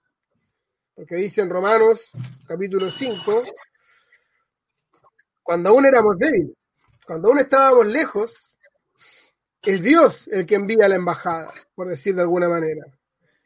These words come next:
¿Cuáles son las condiciones de paz? Las leímos ahí en segunda de Corintios cinco veintiuno, entre muchas otras cosas, obviamente. Lo voy a, lo voy a citar, ¿cierto? De memoria, dice:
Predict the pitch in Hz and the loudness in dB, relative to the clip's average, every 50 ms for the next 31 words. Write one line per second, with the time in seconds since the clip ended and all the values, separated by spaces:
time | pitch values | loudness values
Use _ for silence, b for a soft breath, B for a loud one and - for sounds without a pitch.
0 | _ _ _ 233 285 302 285 285 294 277 277 269 - - 254 247 214 233 220 - | _ _ _ 4 4 4 4 2 2 2 4 2 4 4 4 4 4 2 -4 -6
1 | 277 269 254 240 214 220 226 233 277 262 208 - - - _ _ _ _ _ _ | -2 2 2 2 4 4 2 2 2 -2 -4 -6 -10 -18 _ _ _ _ _ _
2 | _ _ _ _ _ _ _ _ _ _ _ _ _ _ _ _ _ _ _ - | _ _ _ _ _ _ _ _ _ _ _ _ _ _ _ _ _ _ _ -16
3 | 202 185 170 175 180 196 233 277 269 247 220 - 220 208 233 240 233 220 226 - | -12 -10 -8 -6 -4 -4 -4 0 2 2 2 2 0 -2 2 4 2 2 2 -2
4 | 208 214 226 226 214 214 208 190 202 220 226 214 - 220 202 - - 233 233 214 | 0 2 2 2 2 -2 -2 -2 -2 -2 -4 -4 -6 -8 -8 -8 -10 -12 -14 -4
5 | - 226 214 202 190 180 _ 269 277 262 208 180 185 233 - _ _ _ _ _ | 0 2 2 2 0 -2 _ -4 0 0 0 0 -2 -8 -12 _ _ _ _ _
6 | _ _ _ _ _ _ _ _ _ _ _ _ _ _ _ _ _ _ _ _ | _ _ _ _ _ _ _ _ _ _ _ _ _ _ _ _ _ _ _ _
7 | _ _ - 143 135 - 160 175 185 180 - 185 151 - 170 180 175 156 - - | _ _ -20 -20 -18 -16 -8 -8 -6 -6 -6 -8 -10 -8 -6 -6 -6 -6 0 2
8 | 233 214 170 - 185 165 - 185 185 180 180 196 196 185 160 - 202 214 240 - | 2 2 2 -2 -8 -10 -8 -6 -4 -4 -2 -2 -4 -4 -6 -6 -8 -8 -8 -10
9 | _ _ _ _ _ _ _ _ _ _ _ - - - 190 180 180 185 185 170 | _ _ _ _ _ _ _ _ _ _ _ -20 -16 -10 -6 -4 -2 0 -2 -2
10 | 156 - _ 277 175 185 156 - 202 196 185 185 185 185 190 190 185 190 - - | -4 -6 _ -20 -20 -20 -20 -18 -12 -8 -8 -6 -6 -6 -8 -8 -8 -8 -10 -12
11 | 143 - - 185 165 208 214 220 214 - - 220 214 - 240 214 214 208 202 196 | -14 -10 -10 -4 -2 0 0 0 0 0 0 0 0 2 2 2 2 2 2 2
12 | 196 208 226 233 240 226 233 220 180 214 214 214 208 | 2 2 4 6 6 4 4 2 2 4 4 4 4